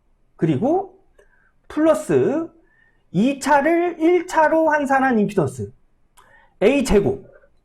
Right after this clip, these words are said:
권수비 이거라고 했죠. 그죠? 그래서 이백이십에, 이백이십 분의 육천육백의 제곱에, 어, 이 차 저항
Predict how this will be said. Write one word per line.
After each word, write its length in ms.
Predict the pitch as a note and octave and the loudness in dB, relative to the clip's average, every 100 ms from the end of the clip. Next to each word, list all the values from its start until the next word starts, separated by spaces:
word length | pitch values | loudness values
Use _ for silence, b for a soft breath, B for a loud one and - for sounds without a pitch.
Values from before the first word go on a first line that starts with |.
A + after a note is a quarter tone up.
| _ _ _ _ - | _ _ _ _ -4
권수비 640 | G3+ B3+ C4 C#4+ B3 A3+ | 0 0 0 -2 0 0
이거라고 360 | G3 A#3 F#3+ F#3+ | 2 2 2 0
했죠. 240 | F3 F#2 _ _ _ _ - | -2 -10 _ _ _ _ -8
그죠? 600 | C3+ A#2+ A#2 C4 E4 _ | -2 0 0 -2 -6 _
그래서 420 | - A#2+ G3+ D#3+ B B B | -8 -2 0 -2 B B B
이백이십에, 1700 | E3 G#3 B3 A#3 B3+ G#3+ - E3+ G3 G#3+ G#3 - A3+ G3 G#3+ C4 C4 | -2 -2 0 0 0 -2 -6 -4 -2 -4 -6 -4 -4 0 0 0 -4
이백이십 520 | E3+ G3 A3 G#3 G#3 - | -2 0 0 0 -4 -4
분의 380 | A3+ C4 C4 | -2 0 0
육천육백의 1300 | G3+ G3+ - A3+ F3+ G3 _ A3+ A3+ A3 B3+ B3+ A#3+ | -2 -4 -2 -2 -2 -6 _ 0 0 2 0 0 -2
제곱에, 1700 | A#3 G#3+ - - _ _ _ _ _ _ _ D#3+ D#3+ G#2+ E3 D#4+ - b b b b b b _ _ - | -2 0 -2 -6 _ _ _ _ _ _ _ 0 0 2 0 -2 -8 b b b b b b _ _ -6
어, 260 | C#3 C3 D#3+ | -2 0 0
이 140 | A3+ | 0
차 160 | C4 B3+ | 0 0
저항 300 | C3 - | -2 -4